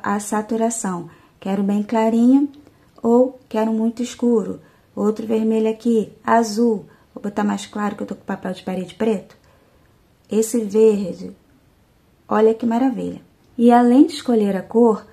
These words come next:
você pode rolar a tela e escolher a transparência. Ele tá completamente sólido,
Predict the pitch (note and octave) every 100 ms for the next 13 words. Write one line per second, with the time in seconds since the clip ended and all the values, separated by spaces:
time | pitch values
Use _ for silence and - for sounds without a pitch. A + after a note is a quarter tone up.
0 | _ - G#3 - A3+ G3+ F#3 G3 A3 A#3+
1 | A#3 A3 G#3+ - G#3 G#3 G#3+ G#3+ A3+ -
2 | A#3 G#3+ G#3+ - - A#3 - G#3 G#3 -
3 | A#3+ G#3 D#3 D#3+ E3+ - _ - G#3+ A3
4 | G#3+ G3 G#3 G3+ G3 G3+ G#3 G#3+ - -
5 | A3+ A3+ A#3+ B3